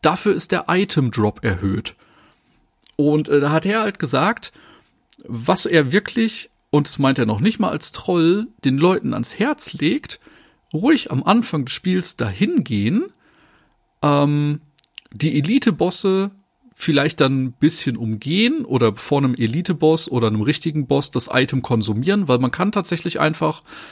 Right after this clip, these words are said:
äh, das Item konsumieren und dann ist der Effekt weg. Also man kann jederzeit das on und off switchen, wenn man's haben möchte. Und er hat halt gesagt, ähm, die normalen Gegner werden halt nicht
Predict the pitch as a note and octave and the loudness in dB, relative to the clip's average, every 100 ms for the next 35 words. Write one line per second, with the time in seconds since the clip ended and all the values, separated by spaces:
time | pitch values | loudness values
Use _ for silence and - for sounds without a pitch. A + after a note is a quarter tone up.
0 | - - B2+ B2 - - C3+ C#3 C3 A#2 | -8 2 4 4 0 0 0 -2 -2 -2
1 | G2+ G2+ B2+ G#3+ D4+ G#3+ G3 G3+ - - | 0 0 2 2 0 0 -2 -2 0 0
2 | - F#3+ - B2 A#2+ - B2 A#2 B2 D3+ | 0 -2 -2 0 0 -2 -2 0 0 0
3 | C#3 E3 A#3 A3+ F#3 F#3+ F3+ - - _ | 0 2 0 0 -2 -2 -2 -6 -6 _
4 | E3+ F3+ F#3+ D3+ - - - F3 E3+ - | 2 4 2 -2 0 -2 0 0 0 0
5 | F#3 F#3 - - - C#3+ C#3+ - D#3+ D#3 | -2 -4 -8 -20 -2 0 2 2 0 0
6 | G#2+ - - F#3 F4+ - _ _ _ _ | 0 -2 0 0 0 -6 _ _ _ _
7 | _ _ - - - - D3 D#3+ E3 G3 | _ _ -20 -20 -20 -2 4 4 4 2
8 | F3+ D#3+ D#3+ F3+ - - - - _ C3+ | 0 0 0 0 -8 -20 -20 -20 _ 2
9 | B2+ B2+ B2+ B2+ C3+ - _ _ _ - | 4 4 4 2 0 -4 _ _ _ -4
10 | B2 B2 - - A2+ G#2+ D#3 G3 F#3 F#3+ | 0 0 -4 -4 0 2 2 2 0 -2
11 | F#3 C#3 C#3 C#3+ A#2+ A#2 - C3 D#3 - | -2 2 2 2 0 0 -2 -4 -4 -8